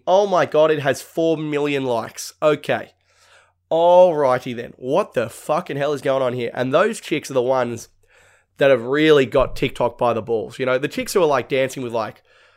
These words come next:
literally, like, freaking nipple tassels to, to D M X, like, fair play. Like, the results are there for everyone to see. But these chicks who are, like, they'll just kinda, like,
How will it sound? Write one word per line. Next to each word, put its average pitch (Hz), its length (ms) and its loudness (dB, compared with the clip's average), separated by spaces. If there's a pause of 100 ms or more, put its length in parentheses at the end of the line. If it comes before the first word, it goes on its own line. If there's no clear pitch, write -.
(220)
literally, 135 300 -4
like, 110 260 -6
freaking 117 300 -8
nipple 131 260 -4
tassels 117 440 -8
to, 113 240 -2
to 135 160 -6
D 123 260 0
M 120 100 -2
X, - 280 -8
like, 117 180 -2 (480)
fair 165 200 2
play. 131 300 0 (100)
Like, 127 220 -4
the 151 80 -2
results 139 380 -2
are - 20 -4
there 127 160 0
for - 80 -6
everyone 120 240 -4
to 117 80 -14
see. - 360 -4 (540)
But 131 140 -2
these 254 180 0
chicks - 500 -8
who 139 120 -4
are, 131 80 0
like, 117 380 -4 (160)
they'll 139 120 2
just 160 200 -8
kinda, 165 200 -2
like, 131 420 -2